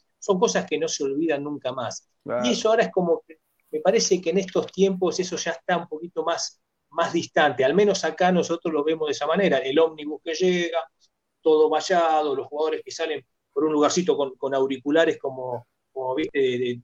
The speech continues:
Speaker 1: marcando distancia o haciendo que hablan por teléfono para no pararse un segundito a, a, a saludar. Entonces, desde ese lado, sí, son, son tiempos, son tiempos distintos.
Speaker 2: Cu-, cu-, cuéntanos por qué, por qué solamente ju-, jugaste dos partidos o jugaste tan poco en la U.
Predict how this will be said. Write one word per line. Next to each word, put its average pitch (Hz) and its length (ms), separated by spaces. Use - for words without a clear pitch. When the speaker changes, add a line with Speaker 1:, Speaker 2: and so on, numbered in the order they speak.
Speaker 1:
marcando 139 520
distancia 160 600
o 131 80
haciendo 156 360
que 156 80
hablan 147 180
por 135 140
teléfono 143 500
para 131 160
no 139 220
pararse 143 340
un 123 60
segundito 135 580
a, 117 240
a, 107 100
a 107 140
saludar. 135 420
Entonces, 156 420
desde 139 140
ese 139 180
lado, 160 540
sí, 160 220
son, 165 160
son 185 200
tiempos, 160 640
son 156 140
tiempos 156 240
distintos. - 680
Speaker 2:
Cu-, - 180
cu-, 208 220
cuéntanos 240 400
por 208 180
qué, 214 600
por 156 160
qué 202 80
solamente 190 500
ju-, 160 360
jugaste 180 400
dos 156 240
partidos 180 540
o 160 60
jugaste 170 340
tan 156 280
poco 160 240
en 143 80
la 135 100
U. 127 260